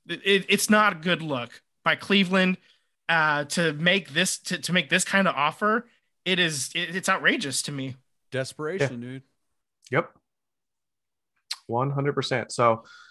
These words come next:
Speaker 2: But
Speaker 3: um,
Speaker 2: if he sees the field and he can play anything like he's shown in the past when he's on with, you know, Cleveland's roster, it's not,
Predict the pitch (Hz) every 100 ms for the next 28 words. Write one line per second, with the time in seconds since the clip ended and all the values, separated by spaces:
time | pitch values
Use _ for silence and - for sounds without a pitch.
0 | _ 208 233 147 135 127 220 - 214 190
1 | 151 147 190 202 180 156 131 135 127 135
2 | 139 135 - 156 151 131 127 135 131 131
3 | 123 117 _ _ 110 113 117 - _ _
4 | _ _ _ _ _ _ _ - 120 101
5 | - 123 123 117 110 127 143 180 - 123
6 | 120 113 113 143 233 285 _ _ _ _
7 | _ _ - 120 110 _ _ 123 110 101
8 | 131 135 143 131 139 180 - - 127 113
9 | - 123 175